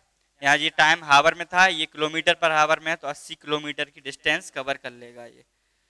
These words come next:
तो मतलब इसने इस पूरे के दो घंटे के बीच कितनी distance cover की,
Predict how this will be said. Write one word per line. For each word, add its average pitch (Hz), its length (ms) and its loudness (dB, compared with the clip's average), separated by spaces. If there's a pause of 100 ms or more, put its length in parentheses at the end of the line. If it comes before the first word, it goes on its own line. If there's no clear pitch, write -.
(160)
तो 151 40 -10
मतलब 175 300 2
इसने 185 320 -4 (280)
इस 180 140 -6 (460)
पूरे 180 320 -2
के 190 160 -4
दो 170 360 -6
घंटे 170 320 0
के 180 140 -8
बीच 170 180 -12
कितनी 180 300 -12
distance 175 400 -6
cover 170 220 -4
की, 196 220 -12